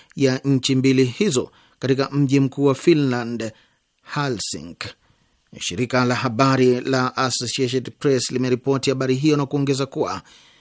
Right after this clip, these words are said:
Jenerali Valery Gerasimov, mkuu wa majeshi ya Russia, na Jenerali Mark Milley, mkuu wa majeshi ya Marekani,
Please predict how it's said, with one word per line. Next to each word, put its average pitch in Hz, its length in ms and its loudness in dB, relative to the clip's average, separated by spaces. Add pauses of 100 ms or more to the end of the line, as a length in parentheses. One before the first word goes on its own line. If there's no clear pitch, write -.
(180)
Jenerali 127 680 2
Valery 131 760 4 (380)
Gerasimov, 127 880 2 (500)
mkuu 85 360 -2
wa 123 100 4
majeshi 123 460 4
ya 123 80 2
Russia, 135 520 0 (380)
na 80 200 -10
Jenerali 127 760 4
Mark 135 440 2 (240)
Milley, 123 560 -2 (520)
mkuu 85 300 -2
wa 127 80 6
majeshi 127 400 4
ya 135 40 2
Marekani, 131 600 0